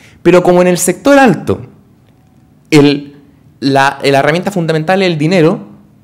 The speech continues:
no pueden seguir subiendo, a no ser que tengan plata. O sea, altas concentraciones de capital cultural,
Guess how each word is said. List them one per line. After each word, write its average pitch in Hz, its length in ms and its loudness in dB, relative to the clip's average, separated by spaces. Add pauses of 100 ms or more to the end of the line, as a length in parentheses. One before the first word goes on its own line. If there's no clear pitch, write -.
(260)
no 147 180 2
pueden 196 240 2
seguir 185 280 -4
subiendo, 139 480 -10 (640)
a 127 60 -6
no 131 60 -2
ser 143 140 -4
que 143 100 -2
tengan 131 240 -4
plata. 98 260 -12 (1500)
O 123 80 -4
sea, 151 580 -2
altas 247 520 -2 (140)
concentraciones 170 840 -4
de 135 80 -4
capital 135 400 -4
cultural, 160 800 -2